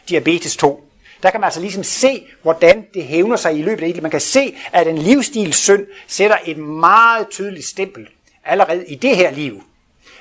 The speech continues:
Men altså, man tager sin sundhedstilstand med sig.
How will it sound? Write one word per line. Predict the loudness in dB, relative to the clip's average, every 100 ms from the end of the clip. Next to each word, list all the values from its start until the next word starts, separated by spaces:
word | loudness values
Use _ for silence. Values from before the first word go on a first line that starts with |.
| -8
Men | -2 0
altså, | 0 -4 -6 -12 -20 _
man | -4 -4
tager | 0 -2
sin | -2 -4
sundhedstilstand | -2 0 -2 -4 -6 -4 -4 -4 _
med | -4 0
sig. | 0 0 -6